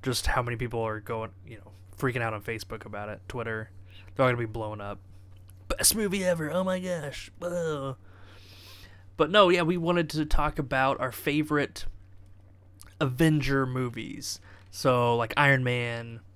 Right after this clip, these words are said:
Captain America, Thor, Hulk, et cetera, and just kinda go over them, give you our thoughts, our, our opinions about them. We'll opine about them. And, yeah.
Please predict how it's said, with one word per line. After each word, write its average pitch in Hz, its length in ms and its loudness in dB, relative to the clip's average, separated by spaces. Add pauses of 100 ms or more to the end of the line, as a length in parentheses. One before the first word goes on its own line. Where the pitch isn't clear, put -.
(300)
Captain 131 240 2
America, 117 640 0
Thor, 110 580 -8 (760)
Hulk, - 500 -2 (240)
et 123 120 -6
cetera, 113 540 0 (580)
and 117 640 -8 (380)
just - 140 -8
kinda 208 160 0
go 185 180 8
over 180 220 6
them, 180 300 -2 (680)
give 175 140 0
you 156 60 2
our 156 100 6
thoughts, 170 680 -2
our, 143 400 0
our 135 180 -2
opinions 156 640 -6
about 147 240 -4
them. 160 140 -8
We'll 143 200 -2
opine 139 440 -4
about 135 280 -8
them. 143 160 -12 (800)
And, 120 680 -14 (720)
yeah. - 220 -6